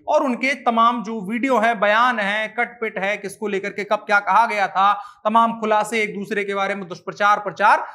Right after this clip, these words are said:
सब चीजें कर सकें। जाहिर है, भारत में जिस प्रकार का बड़ा पॉलिटिकल उद्योग है, उद्योग ही कहा जाएगा, उसमें पॉलिटिक्स और इंटरनेट की दुनिया की समझ रखने वाले लोगों के लिए रोजगार की एक बड़ी संभावना जन्म ले रही है।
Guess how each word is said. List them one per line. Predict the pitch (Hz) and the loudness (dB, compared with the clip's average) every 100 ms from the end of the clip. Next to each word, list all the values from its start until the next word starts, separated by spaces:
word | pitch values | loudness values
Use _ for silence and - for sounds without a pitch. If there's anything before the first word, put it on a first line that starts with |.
| - - | -6 0
सब | 320 | 0
चीजें | 233 196 247 302 | -2 -6 -6 -4
कर | 277 214 | -2 0
सकें। | 143 - 104 _ _ _ - | -2 -16 -20 _ _ _ -8
जाहिर | 156 277 320 330 | 4 6 8 6
है, | 339 226 | 4 6
भारत | 226 262 277 | 4 4 -2
में | 233 | -8
जिस | 240 | -8
प्रकार | - 226 240 262 247 | -10 -2 2 2 2
का | 233 226 | -2 -2
बड़ा | 156 214 269 | 2 4 4
पॉलिटिकल | 254 214 202 214 226 | 2 -2 -6 -8 -8
उद्योग | 202 151 214 262 196 | -8 -8 -6 -6 -6
है, | 247 - | -8 -10
उद्योग | 190 156 220 220 | -12 -4 -4 -2
ही | |
कहा | 240 220 | 2 2
जाएगा, | 226 226 226 - - _ - | 4 2 0 -2 -14 _ -10
उसमें | 220 269 | -2 -2
पॉलिटिक्स | 269 262 262 339 339 | 2 2 2 -2 -2
और | 294 | -2
इंटरनेट | 262 254 285 277 | 0 0 -2 -4
की | 277 | -4
दुनिया | 240 247 277 | -4 -2 -4
की | 269 | -4
समझ | - 269 269 | -4 -2 0
रखने | 240 233 240 | 0 -2 0
वाले | 233 233 240 240 | 0 2 0 -2
लोगों | 202 185 220 330 | -6 -4 0 -2
के | 302 214 | -2 -4
लिए | 185 202 254 262 - - | -2 -2 -4 -8 -18 -6
रोजगार | 233 254 185 240 269 | -2 -2 2 4 4
की | 262 262 269 | 0 -10 -10
एक | 262 165 | -12 -6
बड़ी | 190 254 | -4 -4
संभावना | - 196 175 175 175 185 226 | -4 -6 -2 -4 0 -2 -2
जन्म | 175 202 196 160 | -4 0 0 -2
ले | 151 | -6
रही | 131 127 | -10 -14
है। | - | -18